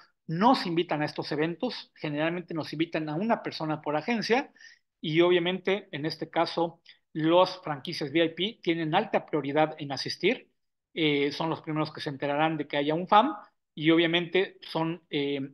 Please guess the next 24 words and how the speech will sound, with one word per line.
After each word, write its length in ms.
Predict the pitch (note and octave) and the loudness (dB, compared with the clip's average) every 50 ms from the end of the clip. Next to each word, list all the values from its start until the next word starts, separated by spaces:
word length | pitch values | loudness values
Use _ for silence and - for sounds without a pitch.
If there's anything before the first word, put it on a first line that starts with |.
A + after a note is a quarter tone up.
| _ _ | _ _
eventos 580 | - D#3+ D3 C#3+ E3 E3+ D#3+ D#3 - E3 D#3+ - | -4 -2 0 2 2 0 0 0 0 0 0 -2
que 260 | - D#3 D3 D3+ D3 | -4 -4 -4 -4 -4
son 240 | - - D#3+ D#3+ D#3+ | -6 -6 -6 -2 -2
de 100 | D3+ D#3 | -2 -4
cupo 280 | - D3+ C#3 - D#3+ D3+ | -4 -10 -4 -2 0 0
limitado, 720 | D3 D3+ D#3 E3 - - F3+ D#3+ D#3+ F3 F#3 - - _ _ _ _ _ _ | 0 0 -2 -2 2 4 4 6 6 4 2 -2 -8 _ _ _ _ _ _
en 200 | - D#3 D3 D3+ | -8 -6 -4 -2
donde, 320 | D3+ D3 D3+ D3 C#3+ D3 D3 | -2 -2 0 0 0 -2 -2
pues, 260 | D3 - D3 C#3 C#3 | -4 -8 -10 -8 -8
nada 340 | D3+ D3+ D3+ D#3 E3 E3 D#3+ | -6 -4 -2 0 2 2 2
más 160 | D#3+ D#3 - | 2 0 0
con 140 | - D3 - | -4 -8 -6
que 80 | D3+ | -4
les 160 | C#3+ C#3+ C#3+ | -2 -2 0
diga, 240 | D#3 F3+ D#3 E3 D#3+ D3+ D3 D3 D#3 - D3+ D3 | 0 0 2 2 0 -2 -6 -12 -20 -20 -16 -8
les 160 | C#3+ C#3 C#3 | -6 -6 0
digo 220 | D3+ F3 E3 D#3 E3 | 2 2 2 2 0
que 100 | - D3+ | -2 -4
el 140 | D3 C#3+ | -2 -2
de 60 | D3 D3 | 0 2
Oaxaca 480 | C#3+ D3+ C#3+ E3+ E3+ - E3 D#3+ D#3+ | 2 2 2 2 0 2 2 2 2
éramos 280 | D#3 D#3 D#3 D3+ D3 - | 2 2 0 -2 -2 -2
veinte 520 | D#3+ E3 E3 D#3 - D#3 D3+ D3 C#3+ D3 | -2 -4 -2 -2 0 0 2 2 0 -2
invitados 720 | D3+ D3 D#3 E3+ - - G#3 F#3+ F#3+ G3+ A3 - - - | -4 -4 -6 -2 4 6 6 8 8 6 4 0 -4 -10